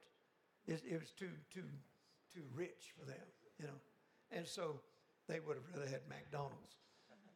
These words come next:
So we get in the car, and he says, "Can I take you to my office?" I said, "Sure, we got all day."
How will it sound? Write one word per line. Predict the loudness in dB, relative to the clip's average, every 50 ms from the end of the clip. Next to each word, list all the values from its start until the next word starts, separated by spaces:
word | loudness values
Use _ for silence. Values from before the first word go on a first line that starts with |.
| -20 -20 -20 -10
So | -6 0 6 8 8 8
we | 8 6 6
get | 6 6 6 6
in |
the | 4 0
car, | -2 0 2 4 6 6 6 6
and | 4 2
he | 0 -2
says, | -2 -2 -2 -2 -4 0
"Can | 0 2 2
I | 2 2 0 0
take | -2 -2 -2
you | -4 -8
to | -8 -6
my | -4 -4 -4
office?" | -4 -4 -4 -6 -8 -12 -14 -14 -16 -16 -18 -20 -20 _ _ _ _ _ _ _ _
I | -20
said, | -20 -16 -14
"Sure, | -10 -8 -6 -6 -6 -6 -8 -14 -10 -4
we | 0 2
got | 2 4
all | 2 2 0 0
day." | 0 0 0